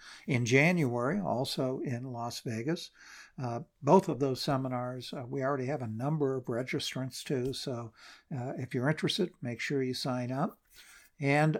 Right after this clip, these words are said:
I hope that your October is a great one.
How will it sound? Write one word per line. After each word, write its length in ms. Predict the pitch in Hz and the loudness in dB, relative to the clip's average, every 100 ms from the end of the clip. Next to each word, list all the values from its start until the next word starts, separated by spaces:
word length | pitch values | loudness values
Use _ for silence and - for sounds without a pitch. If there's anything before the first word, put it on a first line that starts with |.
| - | -2
I 160 | 135 | -2
hope 280 | 143 190 208 | 4 4 4
that 260 | - 185 - | 4 4 4
your 240 | 170 180 | 4 6
October 580 | 175 180 175 180 185 208 | 4 4 4 6 6 4
is 360 | 330 175 180 - | 4 4 4 2
a 120 | 214 180 | 4 4
great 420 | 156 165 185 214 | 4 6 6 4
one. 340 | 135 117 85 | 2 0 -4